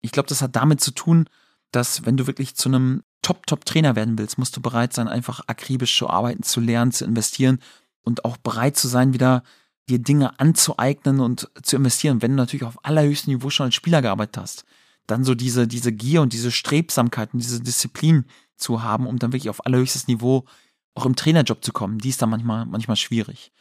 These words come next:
Ja, genauso, wenn ich Diego Maradona, äh, jetzt mal als Beispiel nehme, ja, der einfach intuitiv auf dem Platz immer das Richtige gemacht hat, dann einfach für ihn so die Empathie zu haben für einen Spieler, der auf der Bank sitzt, wie er sich fühlt oder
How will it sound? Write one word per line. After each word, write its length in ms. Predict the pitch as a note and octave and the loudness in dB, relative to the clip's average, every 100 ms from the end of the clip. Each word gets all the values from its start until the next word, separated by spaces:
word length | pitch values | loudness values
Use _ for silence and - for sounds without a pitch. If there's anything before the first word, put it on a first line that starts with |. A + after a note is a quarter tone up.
| _ _ _ _ _ | _ _ _ _ _
Ja, 300 | A2 C3 D3+ | -2 0 2
genauso, 440 | B2 A#2+ D3 C3+ | 4 4 4 4
wenn 100 | B2+ | 4
ich 360 | C#3 C3 - - | 2 0 -8 -16
Diego 300 | G#2 B2 C#3 | -2 2 4
Maradona, 720 | C#3 B2 A#2+ A#2+ D3 C#3 C3+ - | 4 2 2 4 4 2 -2 -6
äh, 160 | C3+ A#2+ | -6 -4
jetzt 280 | C3 C3 C3+ | -4 -2 0
mal 120 | B2+ | 0
als 180 | A#2+ - | 0 0
Beispiel 480 | A#2 C#3+ - D3+ C#3+ | 0 2 0 0 2
nehme, 400 | C3+ D3 D#3 D3 _ _ _ _ _ - | 4 4 2 0 _ _ _ _ _ -4
ja, 120 | B2+ | -2
der 140 | B2+ | -2
einfach 220 | B2 C3 B2+ | -2 -4 -2
intuitiv 540 | D3 D3 C#3+ B2 - - | 2 2 2 -2 -4 -8
auf 100 | - | -4
dem 140 | B2+ | -4
Platz 200 | C3 - | -2 -4
immer 260 | - E3 D3 | 2 4 4
das 180 | A2 B2 | 2 -2
Richtige 260 | - A#2+ | -4 -2
gemacht 300 | A#2 A#2 - | 0 0 -2
hat, 180 | C#3+ - _ _ _ _ _ | -4 -6 _ _ _ _ _
dann 220 | - C#3 - | 0 0 0
einfach 380 | D3 C3+ - - _ - | -2 -4 -8 -12 _ -18
für 200 | - - | -10 -6
ihn 240 | - E3 E3 | 2 4 6
so 120 | C3 | 4
die 140 | C#3+ | 2
Empathie 400 | B2+ C#3 C3 D3+ | 0 0 -2 -4
zu 140 | - C#3 | 0 2
haben 140 | C#3 | 2
für 100 | C#3 | 0
einen 60 | B2+ | -2
Spieler, 300 | - D3+ C#3 | 0 0 2
der 100 | B2 | 2
auf 100 | - | 2
der 100 | A2 | 2
Bank 280 | B2+ F#3+ | 4 4
sitzt, 300 | - A#2 - | 4 0 2
wie 160 | A#2+ A#2+ | 0 4
er 140 | D3 | 4
sich 180 | D#3+ C3 | 4 0
fühlt 340 | - B2+ B2+ A#2 | -2 0 2 2
oder 240 | A#2+ | 2